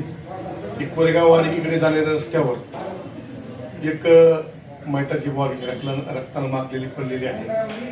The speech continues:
अशी माहिती मिळताच आम्ही आमच्या पोलीस स्टाफच्या,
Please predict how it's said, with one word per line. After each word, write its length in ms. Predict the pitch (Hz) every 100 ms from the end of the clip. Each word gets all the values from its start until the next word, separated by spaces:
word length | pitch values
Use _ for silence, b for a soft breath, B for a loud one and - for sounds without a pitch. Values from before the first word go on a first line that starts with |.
| 247 - - - - -
अशी 180 | - 156
माहिती 440 | 147 139 135 156
मिळताच 680 | 147 147 170 147 - - -
आम्ही 400 | 131 135 143 -
आमच्या 280 | 131 127 139
पोलीस 360 | - 143 143 -
स्टाफच्या, 440 | 139 131 -